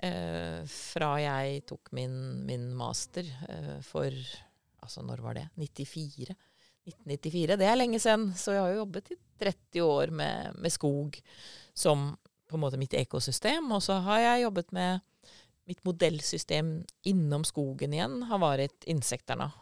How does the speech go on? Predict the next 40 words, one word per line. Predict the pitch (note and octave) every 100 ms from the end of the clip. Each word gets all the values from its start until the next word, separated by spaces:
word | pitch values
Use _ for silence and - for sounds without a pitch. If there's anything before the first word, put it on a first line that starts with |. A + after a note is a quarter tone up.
| -
eh, | D3+ D3 D#3+ -
och | - D#3 D#3 -
isär | - D3+ D#3
de | D#3+ D3+
insekterna | D3 - C#3+ - C#3+
som | C3+ D3
bor | C#3 B2
i | B2+ C3+
döda | - C#3 C#3 A#2+ B2 A#2+ -
träd, | - D#3+ G#3+ D#4 - _ _ _ - - -
som | -
ju | F#3 G3+
är | A3+ A3
en | G#3+
jätteviktig | A3 - F3 D#3+ - D#3
del | D3 E3 A3+ G3+
av | G3 E3+
en | E3 E3 E3 D#3+
levande | E3+ F3+ D#3 C3+ C#3 D3 D3 -
skog. | - D#3+ G3+ - _ _ _ _ _ _ _ _ _
Så, | - - G3 F#3 F3+ E3+ E3 D#3+ D#2 C#2 -
men | G#3
så | C4+
startade | - B3 - C#4+
jag | F#4+
ju | E4
att | C4+
skriva | - B3+ G3
om | G3
insekterna, | F#3+ - E3+ - D3+ C4+
och | D#4
så | A#3
har | A#3
jag | G3 F3 F3+
hela | F3+ F3 F#3 F3
tiden | D#3 C3+
tänkt | G#3 E3 D#3 -
att | -
det |
skulle | D#3+ - B3 G3 F#3+